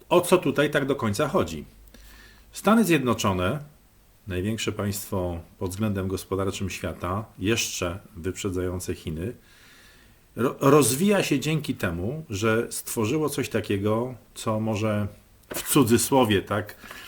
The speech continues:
nazwę Pax Americana. No, w jakiś tam sposób nawiązuje do imperium, e, rzymskiego, czy imperium, powiedzmy, starożytnego, które rozwijało się dzięki temu, że posiadało coraz więcej prowincji,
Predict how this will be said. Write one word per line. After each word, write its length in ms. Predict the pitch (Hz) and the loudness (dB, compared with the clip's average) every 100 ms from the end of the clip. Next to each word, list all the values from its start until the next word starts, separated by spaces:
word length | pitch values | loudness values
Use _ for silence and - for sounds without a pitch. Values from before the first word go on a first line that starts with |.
| - - | -20 -4
nazwę 640 | 107 120 104 98 113 110 104 - - - | 2 4 2 2 2 2 -2 -8 -20 2
Pax 300 | 127 117 - | 2 2 -2
Americana. 680 | 113 113 107 101 104 85 71 - - - | 0 2 2 2 0 -2 -4 -12 -18 -8
No, 120 | 113 | 0
w 60 | |
jakiś 240 | 127 - 107 | 0 0 0
tam 320 | 110 104 104 104 - - | 2 2 0 -6 -16 -14
sposób 480 | - 120 110 113 | -4 -2 -2 -2
nawiązuje 580 | 107 98 98 92 107 98 | -2 0 0 0 2 0
do 360 | 92 92 87 - - - - - - - | 0 -2 -2 -6 -14 -20 -20 -20 -20 -2
imperium, 720 | 135 113 170 143 101 87 87 - - _ - | -2 6 8 8 6 2 -2 -8 -18 _ -16
e, 320 | 85 80 78 85 | -10 -10 -8 -4
rzymskiego, 580 | 120 107 - 131 123 | 0 0 0 2 4
czy 160 | 107 95 | 2 -2
imperium, 380 | 90 104 98 92 | -4 0 0 0
powiedzmy, 300 | 98 - 98 | -4 -4 -4
starożytnego, 680 | - 107 98 98 110 113 101 | 0 2 2 2 -2 -2 -2
które 240 | - 107 | -2 0
rozwijało 520 | 104 104 101 120 117 | 2 0 2 2 2
się 140 | 107 110 | 0 0
dzięki 340 | 123 127 127 | 0 -2 -4
temu, 360 | - 92 110 143 - - - - _ | -4 -2 -2 -4 -14 -20 -20 -20 _
że 460 | 95 113 120 135 - _ _ _ _ _ _ _ _ | -2 2 2 0 -6 _ _ _ _ _ _ _ _
posiadało 440 | 147 175 139 147 | 0 2 2 2
coraz 320 | 165 160 147 | 2 0 0
więcej 340 | 123 151 135 165 | 0 0 2 0
prowincji, 760 | 160 165 175 170 120 - 101 | 2 2 4 2 0 -4 -8